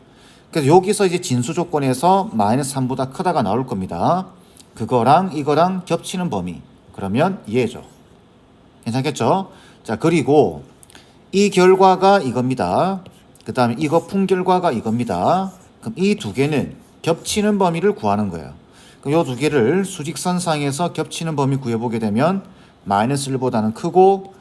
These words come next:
이보다는 작다. 이렇게 나오겠죠. 이 사이에 있는 정수의 개수니까 여기서 이거 뺀 다음에,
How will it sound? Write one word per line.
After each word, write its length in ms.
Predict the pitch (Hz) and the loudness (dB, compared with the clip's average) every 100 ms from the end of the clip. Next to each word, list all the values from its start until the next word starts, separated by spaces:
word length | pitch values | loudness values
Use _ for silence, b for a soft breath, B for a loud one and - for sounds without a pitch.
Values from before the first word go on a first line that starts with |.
| B _ | B _
이보다는 500 | 98 110 123 123 113 | -10 -4 0 0 0
작다. 500 | - - - 120 82 | -4 -12 -2 -2 -2
이렇게 160 | 90 90 | -8 -8
나오겠죠. 540 | 104 101 92 - - - _ - _ _ - _ _ _ - - - - B B B B B B | -6 -6 -8 -12 -18 -20 _ -20 _ _ -20 _ _ _ -20 -20 -20 -20 B B B B B B
이 140 | 143 165 | -4 0
사이에 300 | 208 214 208 | 4 4 4
있는 240 | 196 208 | 2 2
정수의 460 | - 113 120 - 214 | 0 -2 -2 2 2
개수니까 880 | 170 160 151 120 - 87 123 180 180 - B - - | 2 -2 -4 -6 -6 -2 -2 -2 -8 -16 B -12 -2
여기서 600 | 135 135 131 165 185 165 | -2 -2 0 2 2 0
이거 180 | 120 127 | -4 -4
뺀 260 | 135 139 135 | -2 0 2
다음에, 600 | 127 113 127 175 196 | 2 2 2 0 -2